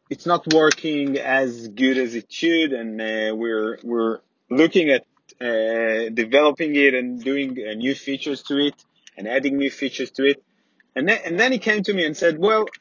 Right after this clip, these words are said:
I can do it in Slack."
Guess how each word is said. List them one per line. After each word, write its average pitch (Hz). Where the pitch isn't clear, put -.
I 247
can 370
do 220
it 214
in 143
Slack." -